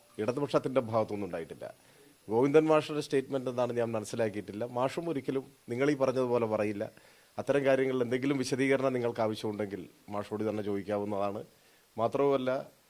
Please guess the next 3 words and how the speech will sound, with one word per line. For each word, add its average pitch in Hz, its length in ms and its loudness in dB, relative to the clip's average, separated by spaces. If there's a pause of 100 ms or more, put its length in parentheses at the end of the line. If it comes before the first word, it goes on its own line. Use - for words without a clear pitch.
(560)
ജമാഅത്തെ 143 400 2
ഇസ്ലാമിയെ 165 400 2
സംബന്ധിച്ചിടത്തോളം 139 840 -2